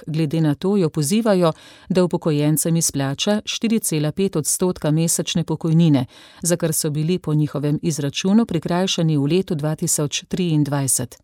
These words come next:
Hkrati naj izvede dodatno izredno uskladitev pokojnin v višini štiri cela pet odstotka.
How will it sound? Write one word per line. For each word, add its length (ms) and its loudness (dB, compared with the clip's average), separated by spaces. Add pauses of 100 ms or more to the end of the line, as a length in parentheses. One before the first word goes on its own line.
(640)
Hkrati 440 0
naj 240 4
izvede 580 0
dodatno 640 0
izredno 520 0
uskladitev 500 0
pokojnin 580 2
v 100 2
višini 520 2
štiri 300 -2
cela 300 -2
pet 260 -2
odstotka. 560 -4